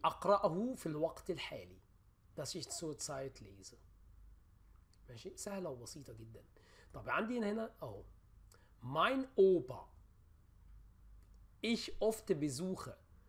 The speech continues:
Wohnt in Dresden. جدي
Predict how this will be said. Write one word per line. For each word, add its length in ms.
Wohnt 420
in 220
Dresden. 380
جدي 500